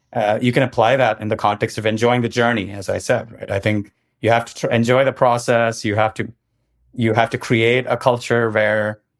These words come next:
you put your best foot forward. It's okay if you fail, but as long as you learn from it and you move forward, that's a great team. That's what you want. That's what I want to be as a person. That's the kind of culture I want to have on my team. So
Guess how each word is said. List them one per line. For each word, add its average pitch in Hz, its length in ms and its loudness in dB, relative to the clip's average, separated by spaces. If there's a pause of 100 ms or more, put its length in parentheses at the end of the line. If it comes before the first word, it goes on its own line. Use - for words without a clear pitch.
(140)
you 110 160 -2
put 135 200 0
your 127 80 0
best 131 240 0
foot 120 140 -4
forward. 123 480 2
It's 107 140 -4
okay 127 400 2
if 120 120 -6
you 107 80 -4
fail, 117 340 2
but 107 120 -2
as 104 160 -2
long 110 180 0
as 110 140 -6
you 101 100 -4
learn 113 220 0
from 113 180 -2
it 113 80 -4
and 104 100 -8
you 101 120 -16
move 104 100 -16
forward, 123 500 0 (460)
that's 131 240 0
a 151 60 -2
great 143 240 0
team. 190 320 -2
That's 117 320 -2
what 123 360 0 (380)
you 117 140 4
want. 131 340 2 (120)
That's 123 180 2
what 110 100 4
I 104 100 2
want 120 180 2
to - 20 -4
be 120 140 -2
as 107 80 -2
a 95 60 -8
person. 160 460 0
That's 117 220 0
the 120 80 -4
kind 110 160 -4
of 101 80 -10
culture 110 360 -2
I 107 100 0
want 104 160 -2
to 101 120 -8
have 101 160 -4
on 104 100 -8
my 101 120 -12
team. 107 320 -8
So 104 320 -6